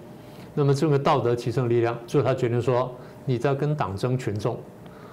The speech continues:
换句话说，法轮功根本没有想这件事情，但在共产党眼里面看起来，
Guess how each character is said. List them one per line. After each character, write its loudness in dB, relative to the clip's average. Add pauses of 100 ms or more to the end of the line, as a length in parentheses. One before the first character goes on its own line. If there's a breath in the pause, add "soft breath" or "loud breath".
换 0
句 2
话 4
说， 4
法 2
轮 4
功 4
根 4
本 4
没 2
有 4
想 -2
这 4
件 4
事 2
情， 0 (240 loud breath)
但 4
在 6
共 2
产 2
党 4
眼 2
里 2
面 2
看 -2
起 -2
来， 0